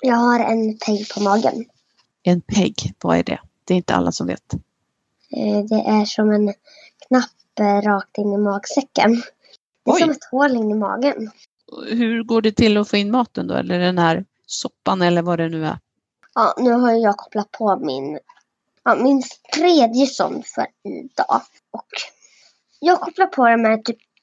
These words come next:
Speaker 1: den kanske är två meter. I alla fall, slangen ser ut så här.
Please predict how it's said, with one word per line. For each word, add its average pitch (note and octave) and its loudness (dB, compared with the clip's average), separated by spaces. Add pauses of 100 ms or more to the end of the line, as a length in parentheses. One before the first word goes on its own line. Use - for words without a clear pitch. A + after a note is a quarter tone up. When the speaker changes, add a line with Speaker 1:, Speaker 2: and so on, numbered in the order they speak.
(180)
Speaker 1:
den G#3 0
kanske B3+ 2
är G#3+ -2 (160)
två G#3 2
meter. G#3+ -2 (960)
I - -4
alla A#3 0
fall, - -4
slangen C4 2
ser - -8
ut - -16
så - -8
här. G#3+ -6